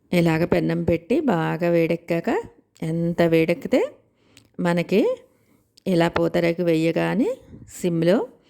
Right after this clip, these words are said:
ఉంచి కొంచెం పెన్నం కదుపుకుంటున్నట్టు ఉంటే పూతరేకు చక్కగా లేసి వచ్చేస్తుందండి. అలా తయారైన రేకుల్ని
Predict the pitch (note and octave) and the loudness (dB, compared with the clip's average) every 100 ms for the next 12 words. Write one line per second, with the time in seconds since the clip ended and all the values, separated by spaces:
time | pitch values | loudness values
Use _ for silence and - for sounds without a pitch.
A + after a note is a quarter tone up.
0 | _ _ - F3 E3+ E3 - D#3+ E3+ E3+ | _ _ -10 -2 -2 -2 -4 0 0 2
1 | E3+ F#3 F3 E3+ D#3+ E3+ F3+ D#3+ D#3+ F3 | 2 2 2 0 0 -2 -2 -2 0 -2
2 | E3+ E3 F3 E3+ - F#3 F3+ F3 D4+ C5+ | -4 -4 -4 -4 -2 -2 -2 -2 -4 -4
3 | _ _ _ _ _ _ - F3 E3 E3+ | _ _ _ _ _ _ 0 2 4 4
4 | F3 E3+ F3 D#3+ - E3 F3 E3+ E3+ E3+ | 2 0 -4 -6 -4 0 2 2 2 -2
5 | E3 E3 E3 - E3 E3 D#3+ D#3+ - _ | -2 -6 -6 -6 -4 -4 -6 -10 -16 _
6 | _ _ _ _ E3 E3 D#3+ D#3+ D#3 D#3 | _ _ _ _ 0 2 2 0 0 0
7 | E3+ F#3 F#3+ F3+ E3+ E3 F#3 F#3+ D#4 | 0 0 0 2 2 0 0 0 0